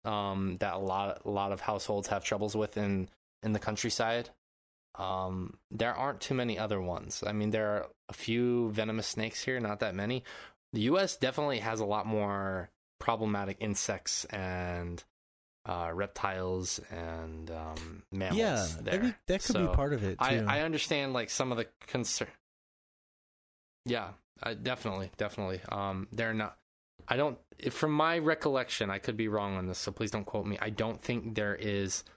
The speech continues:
Speaker 1: a venomous spider here that is life-threatening.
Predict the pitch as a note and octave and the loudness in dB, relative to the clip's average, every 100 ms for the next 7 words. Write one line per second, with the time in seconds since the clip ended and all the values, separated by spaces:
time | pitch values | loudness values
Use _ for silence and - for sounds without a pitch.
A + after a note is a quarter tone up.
0 | _ _ _ G#2+ F#2+ G#2 G#2 G2+ F#2+ - | _ _ _ -4 0 2 2 0 0 0
1 | - - G2 F#2 E2 - F#2+ E2 F2 _ | -2 -2 -2 0 -4 -4 -6 -6 -8 _
2 | - G2 F#2 F2+ - _ _ _ _ _ | -8 -4 -2 -4 -8 _ _ _ _ _
3 | _ _ - G#2+ G2+ G2 F#2 - G2 E2+ | _ _ -2 0 0 0 -2 -4 -4 -4
4 | F#2+ C#2 | -8 -16